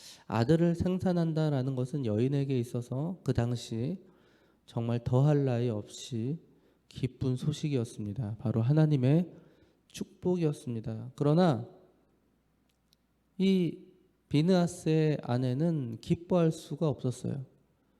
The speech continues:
그럼에도 불구하고 기뻐할 수가 없었습니다.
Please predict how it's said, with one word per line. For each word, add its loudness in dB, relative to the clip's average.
그럼에도 4
불구하고 2
기뻐할 0
수가 -2
없었습니다. -2